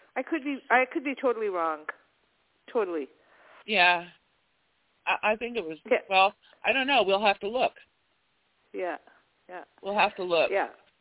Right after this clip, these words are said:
Speaker 2: Um, but, I mean, I, I definitely could be wrong, too. Um,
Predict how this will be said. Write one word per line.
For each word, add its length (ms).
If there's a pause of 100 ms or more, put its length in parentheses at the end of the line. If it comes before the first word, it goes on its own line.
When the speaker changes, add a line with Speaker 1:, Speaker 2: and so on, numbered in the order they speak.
(140)
Speaker 2:
Um, 400 (1400)
but, 180 (520)
I 60
mean, 260
I, 220 (500)
I 120
definitely 540
could 140
be 100
wrong, 200 (120)
too. 180 (960)
Um, 360